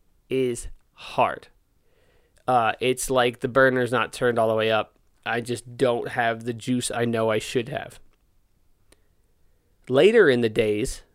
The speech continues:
I feel significantly, uh, more power. It's not about energy. Like, mentally,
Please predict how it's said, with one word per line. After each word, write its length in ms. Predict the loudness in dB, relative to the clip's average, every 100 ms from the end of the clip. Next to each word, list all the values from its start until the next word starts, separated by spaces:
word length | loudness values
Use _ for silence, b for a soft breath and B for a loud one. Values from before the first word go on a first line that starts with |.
| _ _ -4
I 360 | -2 0 -2 -4
feel 260 | 0 0
significantly, 1000 | 0 -4 -4 -2 -2 -4 -4 -6 -6 -8 -6
uh, 400 | -4 -2 -2 -2 -8 _ _ _ _ _ _
more 640 | -4 2 4 6 6 4 0 -12 _ _ _ _ _ _
power. 520 | 0 4 4 2 -8 -20 b b
It's 140 | 0 4
not 80 | 6
about 240 | 4 0 _ 0
energy. 420 | 2 0 -4 -8
Like, 160 | -6 -2
mentally, 580 | 0 0 0 -2 -2